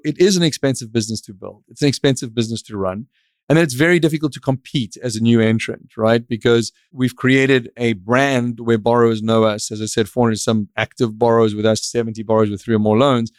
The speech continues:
They're gonna give us deference. So if you are a new entrant who wants to win the business, you have to undercut us fairly significantly in price. Well, there's not a huge margin in the business,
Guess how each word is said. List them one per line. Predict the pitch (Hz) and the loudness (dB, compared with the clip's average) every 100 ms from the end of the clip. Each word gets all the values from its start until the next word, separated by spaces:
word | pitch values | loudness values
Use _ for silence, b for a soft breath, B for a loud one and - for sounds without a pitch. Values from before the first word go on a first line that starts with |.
| _ _ _ _ | _ _ _ _
They're | 143 | 0
gonna | 147 180 | 2 2
give | 156 160 | 0 0
us | 143 | 0
deference. | 127 143 - - - - | 0 0 -2 -16 -20 -20
So | - 139 | -4 0
if | 123 | 0
you | 135 156 | 2 4
are | 131 | 4
a | |
new | 135 208 | 2 2
entrant | 180 147 143 135 | 2 0 -4 -2
who | 123 | 0
wants | 127 120 | 2 0
to | - | -4
win | 117 120 | 0 2
the | 120 | 4
business, | 214 160 135 139 - _ _ 143 | 2 2 -2 -6 -12 _ _ -2
you | |
have | 214 - | -2 -2
to | - | -4
undercut | 170 170 170 - 120 | 0 0 0 0 0
us | 113 - | 0 0
fairly | 135 135 | 0 0
significantly | - 117 120 127 113 107 104 98 | -4 -4 0 0 -2 -8 -6 -10
in | 95 | -8
price. | - 139 - - - _ _ _ _ _ - | -2 -2 -2 -12 -20 _ _ _ _ _ -18
Well, | 156 135 | -12 -2
there's | 170 151 | 0 2
not | 202 185 | 2 2
a | |
huge | 135 165 135 | 0 -4 -2
margin | 131 131 123 120 | 0 2 0 -2
in | 107 | -4
the | |
business, | 87 117 90 80 - - | 0 0 0 -8 -20 -20